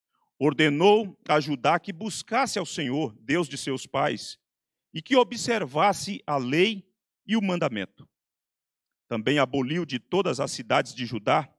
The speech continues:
o culto nos altos e os altares do incenso, e houve paz no seu reinado. Edificou cidades fortificadas em Judá,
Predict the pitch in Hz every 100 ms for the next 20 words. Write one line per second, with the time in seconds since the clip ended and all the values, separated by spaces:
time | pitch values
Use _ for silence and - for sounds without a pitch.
0 | _ 131 - - 240 233 156 139 117 143
1 | 185 - - - _ _ _ _ _ 156
2 | 151 147 127 - 165 175 156 - - 131
3 | 123 - 147 135 - - _ _ _ _
4 | _ 123 147 185 175 196 _ 143 127 -
5 | - - _ _ _ 120 127 - 135 147
6 | 127 98 80 - - _ _ _ _ _
7 | - 196 190 240 240 - 214 226 - -
8 | 233 135 147 180 147 123 - - 160 -
9 | - 139 - 156 143 110 - - _ 127
10 | 135 127 101 113 135